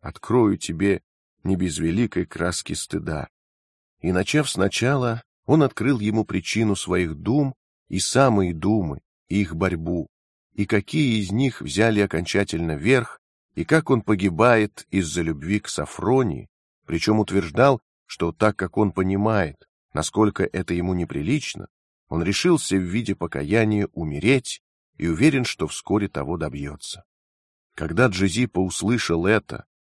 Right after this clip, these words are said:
и увидел его плачущим, некоторое время призадумался, ибо и он был увлечён красотою девушки, хотя и не так сильно, но затем немедленно решил, что жизнь друга должна быть ему дороже Софронии.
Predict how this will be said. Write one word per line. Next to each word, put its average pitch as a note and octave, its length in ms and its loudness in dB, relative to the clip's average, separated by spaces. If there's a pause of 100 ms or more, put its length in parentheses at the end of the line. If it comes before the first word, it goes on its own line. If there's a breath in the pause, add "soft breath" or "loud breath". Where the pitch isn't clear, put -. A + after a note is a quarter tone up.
и F2+ 120 2
увидел G#2+ 420 4
его G2 300 0
плачущим, G2 760 -2 (360)
некоторое A2+ 520 0
время A2+ 300 0
призадумался, G#2+ 960 -2 (380)
ибо F2+ 200 2
и G#2 180 2
он C#3 340 6
был F2+ 220 -2
увлечён G2+ 640 0
красотою F2+ 580 -2
девушки, F#2+ 640 -2 (240)
хотя E2 380 -4
и - 160 -8
не E2+ 160 -4
так E2 260 -4
сильно, A#2+ 500 -2 (520)
но D#2+ 80 -4
затем A#2 420 2 (320)
немедленно A2 680 4
решил, C3+ 640 2
что - 340 -2
жизнь F2+ 540 0
друга G2+ 500 2 (220)
должна F2 400 0
быть F#2 240 -4
ему F2+ 200 -2
дороже E2+ 540 0
Софронии. D2+ 680 -8